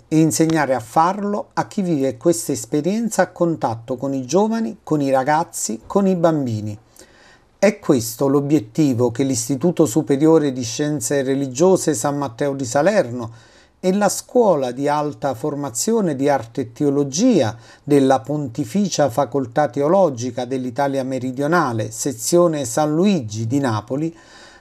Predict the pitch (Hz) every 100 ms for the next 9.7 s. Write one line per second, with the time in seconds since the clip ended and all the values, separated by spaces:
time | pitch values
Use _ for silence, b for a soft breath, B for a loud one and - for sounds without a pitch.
0 | B - 156 127 117 131 120 131 123 185
1 | 180 143 120 107 127 131 127 - 151 135
2 | 147 151 135 - 123 123 131 127 117 139
3 | 147 131 120 120 113 123 120 117 143 131
4 | 123 120 113 113 131 117 107 139 170 b
5 | b b b b - 180 208 220 - -
6 | 285 277 269 220 202 - 202 202 214 214
7 | 240 240 214 190 180 - - 269 254 -
8 | - 160 143 175 185 170 - 151 117 156
9 | 165 170 - 247 247 226 214